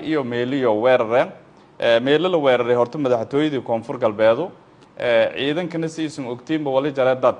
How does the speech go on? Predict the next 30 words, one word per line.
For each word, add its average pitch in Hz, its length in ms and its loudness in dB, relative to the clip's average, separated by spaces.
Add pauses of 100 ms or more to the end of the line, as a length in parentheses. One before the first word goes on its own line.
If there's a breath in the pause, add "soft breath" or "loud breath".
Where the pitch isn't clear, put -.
(160)
eh, 113 300 2
lebiska 143 480 -4
isku 120 240 -14
qaadadaw, 131 680 2
eh, 107 640 2
oo 165 180 2
hadda 139 440 -2
run 127 160 -6
ahaantii 123 880 -2
markii 127 600 -2
la 135 140 -4
soo 131 160 -8
waraysadayna 120 680 -2
eedan 131 320 -4
sheegadaan 123 540 0
iyo 120 320 -4
eeyin 127 340 -4
ciidamadii 117 380 -6
xoogga 120 240 -4
dalka 120 240 -2
Soomaaliyeed. 113 600 -2 (600 loud breath)
Eh, 113 340 4
sida 143 240 -6
la 156 120 -2
ka 143 100 -6
ogaayayna 131 460 2
ciidamada 123 360 -4
xoogga 120 300 -4
dalka 123 200 -2
Soomaaliyeed, 110 680 0